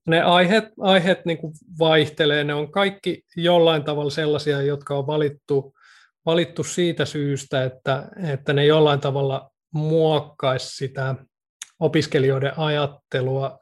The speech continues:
tähän suuntaan, jossa niin kuin kommunikaatio ja, ja semmoinen itseohjautuvuus ja oma vastuu jotenkin mahdollistuu paremmin. Et me ollaan puhuttu ihan tämmöistä niin kuin huomiosta, häiriöistä, joku,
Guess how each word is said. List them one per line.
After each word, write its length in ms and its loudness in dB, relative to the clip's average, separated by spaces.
tähän 340 2
suuntaan, 640 -4
jossa 320 -4
niin 140 -6
kuin 220 -6
kommunikaatio 1120 -2
ja, 340 -6
ja 160 -4
semmoinen 280 -4
itseohjautuvuus 1300 -6
ja 140 -4
oma 300 0
vastuu 720 -6
jotenkin 360 -4
mahdollistuu 760 -4
paremmin. 600 -4
Et 200 -2
me 300 0
ollaan 440 0
puhuttu 580 -2
ihan 240 2
tämmöistä 400 -2
niin 180 -4
kuin 260 -2
huomiosta, 760 4
häiriöistä, 880 -2
joku, 440 -4